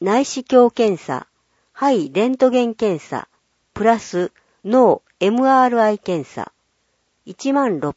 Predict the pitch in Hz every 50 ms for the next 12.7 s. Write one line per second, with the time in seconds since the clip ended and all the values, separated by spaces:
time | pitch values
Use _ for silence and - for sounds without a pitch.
0 | _ - 180 160 - - 143 117 98 78 _ _ _ _ _ _ _ _ _ _
1 | _ _ _ _ _ _ _ _ _ _ _ _ _ _ _ _ _ _ _ _
2 | _ _ _ _ _ _ _ _ _ - 220 254 226 - _ - 185 208 226 269
3 | 285 - - 262 - - 262 254 247 233 - 247 214 185 156 - - 143 123 135
4 | - _ _ _ _ _ _ _ _ _ _ _ - 269 262 233 180 143 - _
5 | - 262 269 285 277 - - 285 277 277 277 254 269 262 262 254 - - - 247
6 | 240 240 - - 233 233 220 - - 214 185 160 143 - - 127 104 - _ _
7 | _ _ _ _ _ _ _ - 208 220 233 226 208 - - 175 180 180 - _
8 | _ _ _ _ _ - 226 277 277 233 170 - - _ _ - 180 202 226 247
9 | 254 262 262 262 254 247 247 233 226 226 214 - - 190 165 143 - - - -
10 | - _ _ _ _ _ _ _ _ _ _ _ _ _ _ _ _ - 185 -
11 | - 269 269 269 262 226 185 - - 208 214 220 226 208 226 214 196 170 151 156
12 | 151 156 147 - 139 - - 135 117 95 165 170 180